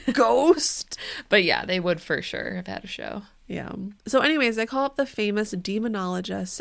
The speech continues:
Speaker 1: Ed and Lorraine Warren, to look at their son. When Lorraine, who is a clairvoyant, which I will say I do believe,
Speaker 2: Mm-hmm. Oh, yeah.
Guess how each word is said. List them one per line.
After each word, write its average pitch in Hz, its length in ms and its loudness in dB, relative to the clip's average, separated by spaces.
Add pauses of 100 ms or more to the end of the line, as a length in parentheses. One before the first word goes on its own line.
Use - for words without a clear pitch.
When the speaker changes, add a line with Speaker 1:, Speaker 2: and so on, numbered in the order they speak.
Speaker 1:
Ed 190 220 2
and 196 100 -2
Lorraine 185 460 0
Warren, 160 480 -6 (340)
to 233 120 0
look 185 300 -2
at 175 160 -8
their 180 120 -6
son. 190 420 0 (380)
When 220 180 2
Lorraine, 220 540 4
who 208 280 0
is 175 240 -2
a 185 60 -2
clairvoyant, 190 720 -2
which 180 280 -4
I 175 120 2
will 180 140 0
say 214 180 -2
I 208 40 0
do 202 120 0
believe, 196 400 -4 (460)
Speaker 2:
Mm-hmm. 269 260 -6 (260)
Oh, 294 100 -10
yeah. 180 200 -8